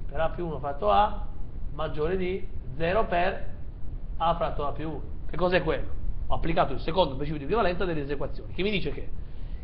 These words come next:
il verso, la equazione si comporta come un'equazione, quindi il verso rimane maggiore, se il numero che io ho moltiplicato per i, in entrambi i membri è positivo. Quindi, qual è il primo caso?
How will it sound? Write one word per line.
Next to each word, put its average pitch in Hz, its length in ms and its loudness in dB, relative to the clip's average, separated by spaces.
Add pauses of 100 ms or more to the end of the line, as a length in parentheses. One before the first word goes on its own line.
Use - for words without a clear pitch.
il 247 240 -2
verso, 170 480 2
la 151 120 -4
equazione 190 500 2
si - 100 -6
comporta 190 340 4
come 170 140 4
un'equazione, 156 640 0
quindi 135 180 0
il 135 60 0
verso - 280 2
rimane 143 340 0
maggiore, 135 480 -2 (340)
se - 420 4 (640)
il 247 160 -6
numero 294 260 6
che 190 100 2
io 254 100 6
ho - 20 6
moltiplicato 180 500 4
per 160 120 2
i, 160 560 -2
in 156 60 0
entrambi 185 340 2
i 170 40 0
membri - 280 0
è 269 60 2
positivo. 160 800 0 (840)
Quindi, 320 420 -2 (440)
qual 233 140 -2
è 202 60 2
il 165 60 0
primo 151 200 -2
caso? - 460 -4